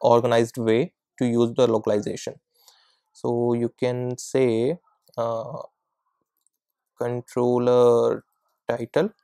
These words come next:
You can make it more org-, organized by, uh, uh, creating the extensions and, uh, creating the, uh, like,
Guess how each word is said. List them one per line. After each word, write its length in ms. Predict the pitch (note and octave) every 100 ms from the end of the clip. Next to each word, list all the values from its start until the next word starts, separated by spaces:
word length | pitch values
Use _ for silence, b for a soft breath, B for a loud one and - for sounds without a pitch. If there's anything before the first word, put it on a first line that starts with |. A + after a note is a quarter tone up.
| _
You 100 | B2
can 200 | C#3 C3+
make 240 | B2+ B2+
it 160 | C3+ B2+
more 260 | B2+ B2+ C3+
org-, 260 | C3+ C3+ B2+
organized 480 | B2 B2+ C3 B2+
by, 340 | B2+ B2 B2 B2
uh, 380 | A#2+ A#2 A#2 A#2 b b b b b b -
uh, 140 | A2
creating 380 | - B2 A#2+ A#2+
the 100 | A#2
extensions 720 | C3 - B2 A#2+ C3 B2+ B2+
and, 400 | B2+ A#2 A#2 A#2
uh, 160 | A#2 A#2 -
creating 480 | B2+ A#2+ A#2 B2 A#2+
the, 280 | A#2+ A#2 - - _ _ _ _ _ _ -
uh, 520 | A#2 A2 G#2+ G#2+ A2
like, 180 | G#2+